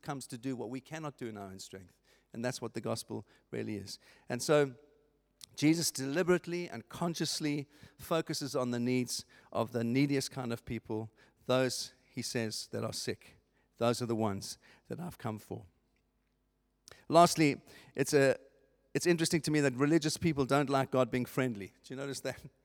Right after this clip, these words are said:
Religious people don't like God being friendly. Why? Because God has the habit of breaking down cliques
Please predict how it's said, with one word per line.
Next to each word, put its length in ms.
Religious 440
people 220
don't 200
like 180
God 180
being 140
friendly. 460
Why? 320
Because 240
God 260
has 200
the 100
habit 300
of 180
breaking 480
down 280
cliques 680